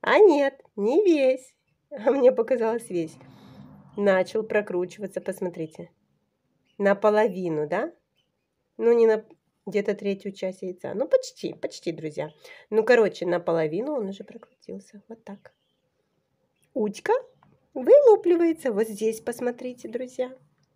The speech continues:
Вот, то же самое. Видите, какой уже большой наклёв?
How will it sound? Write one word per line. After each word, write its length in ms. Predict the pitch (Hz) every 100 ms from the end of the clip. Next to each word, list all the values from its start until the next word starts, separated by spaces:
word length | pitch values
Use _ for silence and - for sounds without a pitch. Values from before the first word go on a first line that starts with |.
| -
Вот, 500 | 156 151 147 151 - _ _
то 160 | 202 208
же 120 | 254
самое. 600 | 254 247 214 202 214 233 _ _ -
Видите, 500 | 359 392 233 220 _ _ _ _ _ _ _ _ _ _ _ _
какой 360 | 214 202 196
уже 160 | 185 180
большой 340 | 165 185 190
наклёв? 400 | 180 175 175 160